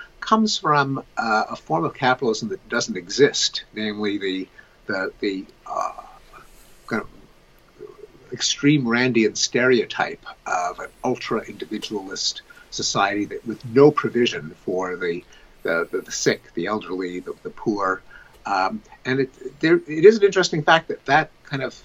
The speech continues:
capitalism just does not exist. Uh, now, uh, granted, what does exist could not exist but for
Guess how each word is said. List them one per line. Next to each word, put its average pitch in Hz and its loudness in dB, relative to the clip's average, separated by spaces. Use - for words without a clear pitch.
capitalism 120 -2
just 107 -6
does 107 -6
not 110 -2
exist. - -4
Uh, 85 -2
now, 113 2
uh, - -6
granted, 143 2
what 139 2
does 214 6
exist - -2
could - 8
not 113 2
exist - -4
but 156 8
for 143 4